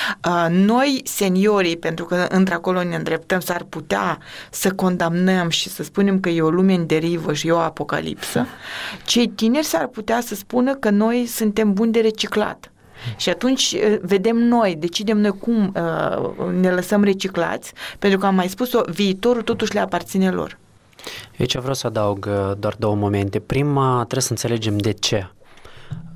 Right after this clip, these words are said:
Speaker 2: uh, se întâmplă anumite procese și de ce noi urmărim anumiți oameni. Și probabil asta ține până la urmă totuși de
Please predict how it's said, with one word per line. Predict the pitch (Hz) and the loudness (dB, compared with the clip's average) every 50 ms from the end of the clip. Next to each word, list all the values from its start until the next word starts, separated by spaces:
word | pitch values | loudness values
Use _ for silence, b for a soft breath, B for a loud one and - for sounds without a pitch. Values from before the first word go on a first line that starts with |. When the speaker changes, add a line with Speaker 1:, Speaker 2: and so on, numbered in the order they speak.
| - - - | -12 -6 -4
Speaker 2:
uh, | 101 101 98 95 92 92 98 | -2 -2 0 -2 -2 -2 -4
se | 104 - - 123 | -4 0 0 0
întâmplă | 107 - 104 95 95 - 98 | 0 0 -2 -4 -4 -6 -6
anumite | 98 98 98 101 107 101 - - | -6 -4 -2 -2 -2 -2 -4 -4
procese | - 117 113 - - 127 123 - 117 | -4 -4 -4 -2 0 0 0 0 0
și | 110 - - 110 | -2 -2 -2 -2
de | 107 113 110 | -2 -2 -4
ce | - - - - 117 104 90 87 | -2 -2 0 0 0 0 -2 -4
noi | 98 101 104 101 101 95 | -4 -2 0 2 2 2
urmărim | 95 92 98 101 101 101 110 113 107 101 101 107 113 120 - | 0 0 0 0 0 0 0 -2 -2 -4 -6 -8 -10 -10 -6
anumiți | - 104 104 101 104 101 98 - - 107 | -4 -2 0 2 2 0 0 -2 -2 0
oameni. | 101 101 98 95 98 101 101 B B B B B | 0 0 0 -2 -4 -4 -6 B B B B B
Și | - - | -10 -6
probabil | - - 104 117 117 113 117 110 | -6 -4 -4 -4 -4 -2 -2 -2
asta | 110 104 101 - 101 | -2 -2 -4 -8 -10
ține | - - - 104 104 101 95 | -6 -4 -4 -2 -2 -2 -2
până | 98 - 104 101 98 | -4 -4 -2 -2 0
la | 98 | 0
urmă | 95 98 98 98 98 101 | 0 -2 -2 -2 -4 -6
totuși | 98 - 104 98 95 - 117 - - | -4 -4 -4 -4 -4 -6 -10 -10 -4
de | - 107 98 98 98 101 | -2 -2 0 0 -2 -4